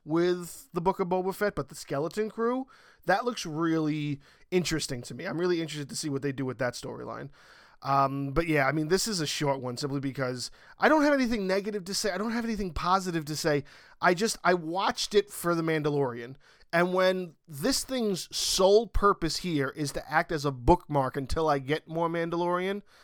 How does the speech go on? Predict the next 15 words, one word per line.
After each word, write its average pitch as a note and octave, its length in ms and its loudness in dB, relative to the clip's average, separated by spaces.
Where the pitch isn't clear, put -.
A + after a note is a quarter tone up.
that A3 180 8
just C#4 160 -2
goes A3 180 4
to G3+ 80 -2
show F#3+ 220 4
that E3 160 -2
either E3 260 -2
A, F#3+ 460 0
it's E3+ 200 4
for G#3 400 6
people F#3+ 380 4
who E3 120 4
are D3 100 2
strictly E3 500 -2
fans C#3+ 680 0